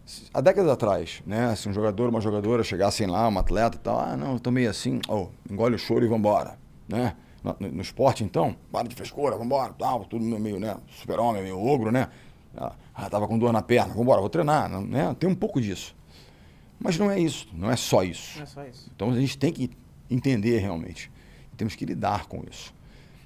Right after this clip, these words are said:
Speaker 1: Eu tenho uma preocupação muito grande, porque eu acho que o mundo atual e, e esse advento das mídias,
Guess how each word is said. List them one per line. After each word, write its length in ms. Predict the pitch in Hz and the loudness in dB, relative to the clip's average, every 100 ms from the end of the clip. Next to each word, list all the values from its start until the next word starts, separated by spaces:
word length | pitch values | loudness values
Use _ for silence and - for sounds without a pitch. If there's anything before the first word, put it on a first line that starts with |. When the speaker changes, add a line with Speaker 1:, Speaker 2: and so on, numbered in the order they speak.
| - | -2
Speaker 1:
Eu 100 | 160 | 2
tenho 180 | 220 | 4
uma 60 | 220 | 4
preocupação 480 | 156 147 104 - 117 | 4 2 0 0 0
muito 180 | 120 90 | 0 0
grande, 380 | 107 120 104 | 0 0 -2
porque 220 | - - 120 | -6 -2 0
eu 140 | 104 | 2
acho 300 | 101 - 101 | 2 -2 -6
que 200 | - 95 | -6 -6
o 720 | 85 - - - - - - | -6 -10 -20 -20 -20 -12 -4
mundo 320 | 104 127 135 | 2 2 2
atual 480 | 95 90 92 107 98 | 0 -2 2 2 2
e, 200 | 90 87 87 80 82 - 80 | -2 -6 -8 -10 -12 -12 -12
e 80 | 85 | -12
esse 240 | - - | -8 -4
advento 280 | 101 92 101 | -2 -2 -2
das 160 | 95 90 | -4 -2
mídias, 640 | 101 107 95 95 90 - | 0 0 0 -4 -4 -8